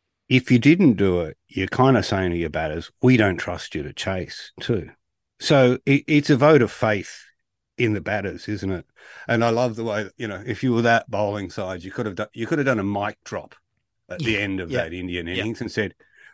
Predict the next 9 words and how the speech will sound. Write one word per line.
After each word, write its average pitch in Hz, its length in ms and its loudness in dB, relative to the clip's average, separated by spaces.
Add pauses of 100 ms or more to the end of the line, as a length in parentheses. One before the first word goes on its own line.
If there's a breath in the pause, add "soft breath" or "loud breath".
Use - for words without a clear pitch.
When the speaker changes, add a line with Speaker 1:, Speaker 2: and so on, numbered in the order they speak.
(200 loud breath)
Speaker 1:
"We've 110 180 0
done 104 220 0
our 101 160 2
work, 101 360 -2
fellas. 131 440 -4 (160)
Over 113 320 -2
to 107 60 -6
you. 95 340 -10 (240)
Yeah, 123 220 -8